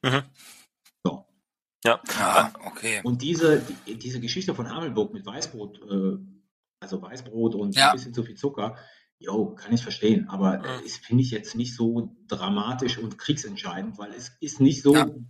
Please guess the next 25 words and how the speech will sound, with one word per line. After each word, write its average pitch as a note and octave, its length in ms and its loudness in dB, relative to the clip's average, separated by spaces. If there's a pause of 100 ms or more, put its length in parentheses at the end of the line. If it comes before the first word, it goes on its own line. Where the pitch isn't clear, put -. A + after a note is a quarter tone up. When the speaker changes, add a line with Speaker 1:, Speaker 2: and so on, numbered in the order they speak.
Speaker 2:
wie B2 80 -6
das, B2 240 -8
was C3 160 -8
ich D3 160 -12
sozusagen A#2+ 400 -6
früher D3 420 2
selber A#2 300 -8
kenne F#3+ 420 2
und B2 220 -8
auch B2+ 60 -10
Speaker 1:
Mhm. B2 60 -6
Speaker 2:
ab B2 180 -10
und B2 100 -8
zu A#2 80 -2
mal A2 180 4
höre. C3 300 2 (580)
Es G#2+ 140 0
ist B2+ 140 0
im C3 100 8
Prinzip A#2 420 -2
ungenießbar. A#2 840 -8 (120)
Speaker 1:
Ja, - 240 0 (240)
also A2+ 200 4
Speaker 2:
Ja. G2 100 -4 (760)
Speaker 1:
jetzt - 360 2